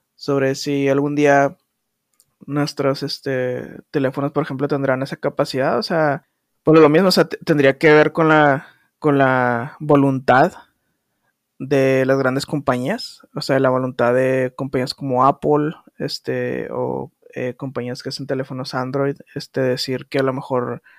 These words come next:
eso venga ya integrado con el teléfono, este, como una función,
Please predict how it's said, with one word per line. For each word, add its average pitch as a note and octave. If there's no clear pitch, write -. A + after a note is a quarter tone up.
eso -
venga C#3
ya C#3+
integrado C3+
con C#3+
el C#3
teléfono, F3+
este, B2+
como C#3
una C3+
función, C3+